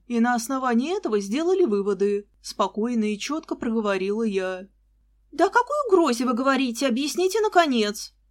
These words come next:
Надя уже совершенно разнервничалась. "Что-то случилось с Сергеем?" "Надеюсь, что нет. И надеюсь, что не случится, если вы хотя бы теперь проявите благоразумие. Иначе пострадает не только он, но и вы.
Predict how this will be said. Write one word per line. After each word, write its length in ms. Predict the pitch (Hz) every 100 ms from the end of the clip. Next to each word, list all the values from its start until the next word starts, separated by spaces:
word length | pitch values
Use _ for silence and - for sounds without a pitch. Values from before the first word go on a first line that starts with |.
| _
Надя 280 | 226 254 254
уже 160 | 233
совершенно 600 | 233 240 233 - 220 247
разнервничалась. 1120 | 247 247 240 214 196 196 190 208 196 196 - - _ _ _
"Что-то 320 | - 381 392
случилось 500 | 392 392 403 415 392
с 60 | -
Сергеем?" 720 | 330 269 262 233 254 370 403 _ _ _ _ _ _
"Надеюсь, 480 | 302 311 254 254 311
что 220 | - -
нет. 460 | 427 320 294 302 - - -
И 120 | 269
надеюсь, 460 | 262 277 320 330 285
что 200 | - 302
не 120 | 302
случится, 640 | 330 339 - 311 233 -
если 360 | 208 202 202 226
вы 260 | 226 339 349
хотя 340 | 240 226 269
бы 120 | 240
теперь 420 | 233 233 247 311
проявите 560 | 370 220 214 220 226 247
благоразумие. 1040 | 226 226 240 262 247 214 196 190 190 190 _ _ _
Иначе 400 | 240 220 208 214
пострадает 640 | 320 - 320 285 277 277 269
не 120 | 269
только 340 | 269 247 226
он, 440 | 233 233 233 262 320
но 80 | 359
и 140 | 359
вы. 400 | 262 220 240